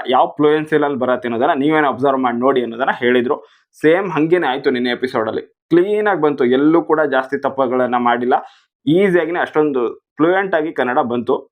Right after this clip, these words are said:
ರಕ್ಷಿತಾಳ ಬಾಯಲ್ಲಿ. ಅವಾಗಿಲ್ಲಿ ಇನ್ನೊಂದು ವಿಷಯ ಕೂಡ ಅಲ್ಲಿ ಹೇಳಿರ್ತಾರೆ, ಮತ್ತೆ ಓವರ್ ಕಾನ್ಫಿಡೆನ್ಸ್ ರಕ್ಷಿತದ್ದು ಇನ್ನೊಂದ್ಸಲ ಎಕ್ಸ್‌ಪೋಸ್ ಆಗಿದೆ. ಯಾವಾಗ ಅಂತ ಹೇಳಿದ್ರೆ ಗಿಲ್ಲಿಗೆ ಫ್ಯಾನ್ಸ್ ಇದ್ದಾರೆ ಅಂತ ಹೇಳ್ತಾ ಇದ್ದಿಲ್ವಾ, ಗಿಲ್ಲಿಗೆ ಅವ್ರು ಸಪೋರ್ಟ್ ಮಾಡಿದ್ರೆ ಓಟ್ ಬರುತ್ತೆ ಅಂತ, ಮಾಳು ಫ್ಯಾನ್ಸ್ ಇಲ್ವಾ ಅಂತ ಹೇಳಿದಾಗ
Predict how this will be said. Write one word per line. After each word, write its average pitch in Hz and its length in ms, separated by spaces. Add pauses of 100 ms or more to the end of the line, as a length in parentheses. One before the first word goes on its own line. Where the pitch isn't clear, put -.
ರಕ್ಷಿತಾಳ 123 420
ಬಾಯಲ್ಲಿ. 110 540 (300)
ಅವಾಗಿಲ್ಲಿ 208 340
ಇನ್ನೊಂದು 190 260
ವಿಷಯ 190 200
ಕೂಡ 160 160
ಅಲ್ಲಿ 151 280
ಹೇಳಿರ್ತಾರೆ, 131 540
ಮತ್ತೆ 151 300
ಓವರ್ 160 320
ಕಾನ್ಫಿಡೆನ್ಸ್ 143 480
ರಕ್ಷಿತದ್ದು 135 500
ಇನ್ನೊಂದ್ಸಲ 151 400
ಎಕ್ಸ್‌ಪೋಸ್ 131 380
ಆಗಿದೆ. 123 220
ಯಾವಾಗ 120 240
ಅಂತ 113 180
ಹೇಳಿದ್ರೆ 117 640
ಗಿಲ್ಲಿಗೆ 190 320
ಫ್ಯಾನ್ಸ್ 170 300
ಇದ್ದಾರೆ 160 200
ಅಂತ 143 120
ಹೇಳ್ತಾ 135 260
ಇದ್ದಿಲ್ವಾ, 123 340
ಗಿಲ್ಲಿಗೆ 143 360
ಅವ್ರು 127 140
ಸಪೋರ್ಟ್ 131 340
ಮಾಡಿದ್ರೆ 120 220
ಓಟ್ 131 180
ಬರುತ್ತೆ 117 280
ಅಂತ, 110 100
ಮಾಳು 147 400
ಫ್ಯಾನ್ಸ್ 143 300
ಇಲ್ವಾ 127 200
ಅಂತ 123 260
ಹೇಳಿದಾಗ 120 420